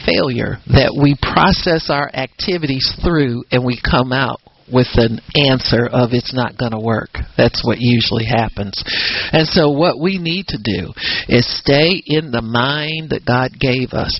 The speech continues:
Power, love, a sound mind, courage, confidence, all of those things we need to, to make it through, come through victorious, and never quit and never give up. So the power belongs to God.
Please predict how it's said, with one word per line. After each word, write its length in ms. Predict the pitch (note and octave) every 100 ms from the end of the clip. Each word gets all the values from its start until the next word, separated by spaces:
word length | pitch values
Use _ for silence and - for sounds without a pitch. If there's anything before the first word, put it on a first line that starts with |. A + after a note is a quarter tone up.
| -
Power, 680 | - E3 D3+ C3+ A2 G2+ F#2+
love, 640 | - B2 C#3 C3+ A2+ - -
a 120 | A#2
sound 640 | - - D3 D3+ D3 C3
mind, 480 | A#2+ A2 A2 A2+ -
courage, 720 | - E3 E3 E3 D3 A2 - -
confidence, 840 | - D3+ E3 D#3+ C#3+ A2 - - G#2
all 260 | C3+ E3
of 120 | F3+
those 260 | D3+ C#3+ - -
things 400 | D3 B2 A#2 - - - -
we 220 | C3+ C#3 C3
need 360 | C3+ C3+ B2 -
to, 300 | C#3 B2 A#2+ G#2+
to 220 | - B2+ A2+
make 340 | A#2 C#3 -
it 100 | - -
through, 340 | E3 E3 F3+ - - -
come 180 | C#3
through 200 | C#3+ D3
victorious, 840 | C3 A#2+ - F3 D#3 D#3 D3+ D3 - - - -
and 220 | - B2+ C3
never 260 | C3 B2 -
quit 300 | - D3 - -
and 160 | A#2 A#2+
never 220 | A2+ A2+
give 240 | A2 G#2
up. 240 | A#2+ G#2+ - _ _ _ - - - -
So 200 | - B2+
the 140 | B2+ -
power 380 | - F#3+ G3+ F3
belongs 480 | C3+ C3+ A#2+ A2 -
to 100 | A#2
God. 400 | A2 G2 -